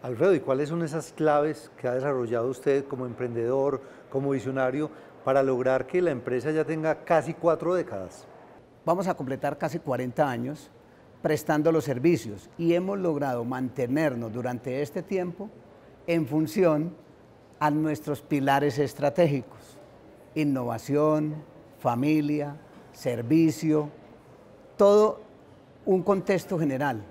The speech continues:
Speaker 2: No han sido solamente los valores, han sido la tecnología y ha sido, por supuesto, esta familia con la cual hemos podido sacar adelante todos estos retos de, en estos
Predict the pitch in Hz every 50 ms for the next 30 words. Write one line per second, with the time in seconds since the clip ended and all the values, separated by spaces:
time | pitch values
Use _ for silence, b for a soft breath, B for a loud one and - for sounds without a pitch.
0 | - - - - 135 127 143 156 170 185 185 185 180 - - 190 180 180 180 185
1 | 185 - - - - - - - - - - - - 180 180 190 190 202 196 190
2 | 165 - 180 160 160 151 143 143 147 175 196 190 139 113 104 - - B B B
3 | B B B B 143 147 143 - 160 151 156 156 156 143 131 123 - - 123 113
4 | 107 110 113 113 113 107 110 151 165 160 156 151 151 147 B B B B B B
5 | 131 131 139 139 135 - 156 151 156 156 160 - - - - - - - - -
6 | - - - - - - 170 156 123 170 170 - 196 170 147 - - 170 156 156
7 | - - - 175 175 - - 185 160 139 139 123 135 156 156 143 135 131 127 123
8 | 120 B B B B B B B - - 151 143 139 135 - 147 139 143 156 139
9 | 156 147 151 147 151 - 139 127 131 131 135 135 131 107 - 120 120 120 131 135
10 | 131 123 117 117 117 117 110 - 131 123 127 127 - - - 139 131 131 127 117
11 | 131 120 - - 127 117 127 123 110 - - 123 120 - - - - 127 123 120
12 | 117 120 123 123 120 - 127 -